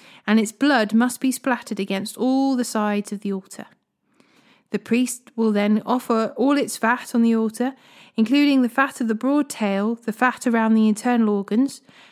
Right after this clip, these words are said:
the two kidneys and the, the fat around them, near the loins,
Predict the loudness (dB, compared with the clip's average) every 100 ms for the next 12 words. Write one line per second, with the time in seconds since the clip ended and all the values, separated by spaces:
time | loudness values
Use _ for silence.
0 | _ -4 2 2 2 2 4 4 4 0
1 | 0 0 0 -2 -6 -6 -2 -4 -4 -2
2 | 0 2 2 2 2 0 -4 _ _ _
3 | 2 2 2 0 2 2 0 -2